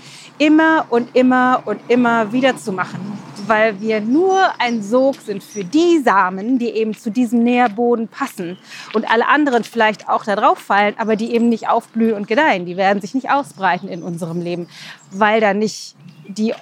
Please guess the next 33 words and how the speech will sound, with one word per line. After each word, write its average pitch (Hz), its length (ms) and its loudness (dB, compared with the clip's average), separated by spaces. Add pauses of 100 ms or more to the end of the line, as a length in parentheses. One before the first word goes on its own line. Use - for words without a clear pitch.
(140)
die, 214 200 0
äh, 208 260 2
optimalen, 208 760 -2 (1080)
äh, 208 140 2
Voraussetzungen 226 1000 0
für 262 320 0
diesen, 220 640 -2
für 240 140 -4
das 196 140 -4
Wachstum 208 440 -4
von 175 240 -6
denen 170 220 -8
sind. 165 320 -14 (1200)
Das - 340 -2
heißt, 285 440 2
im 233 140 -4
Umkehrschluss, 254 920 -2
wie 202 80 -8
ich 185 140 -10
gerade 190 180 -2
schon 202 180 -10
sagte, 202 460 0 (360)
du 254 120 0
wirst 277 340 2
immer 415 420 2
und 294 100 2
immer 285 300 2
und 247 140 0
immer 262 260 2
wieder 247 180 2
die 240 80 -2
gleichen 226 280 -2
Erfahrungen 226 840 -2